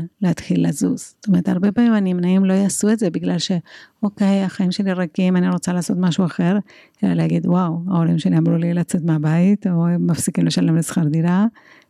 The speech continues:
ואני אצטרך לעבוד גם בעבודה שאני לא, היא לא עבודת חלומותיי, ואני לא מקבל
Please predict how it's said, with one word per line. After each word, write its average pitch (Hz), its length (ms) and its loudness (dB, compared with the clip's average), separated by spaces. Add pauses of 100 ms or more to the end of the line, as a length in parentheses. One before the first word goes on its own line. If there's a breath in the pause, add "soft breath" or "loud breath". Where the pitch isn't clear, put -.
(100)
ואני 165 200 2
אצטרך 165 440 -4
לעבוד 160 400 0
גם 165 240 -2
בעבודה 165 420 -2
שאני 165 260 -2
לא, 165 460 2
היא 165 120 0
לא 160 80 2
עבודת 160 360 -2
חלומותיי, 180 600 0
ואני 170 180 -2
לא 165 100 -2
מקבל 165 440 -2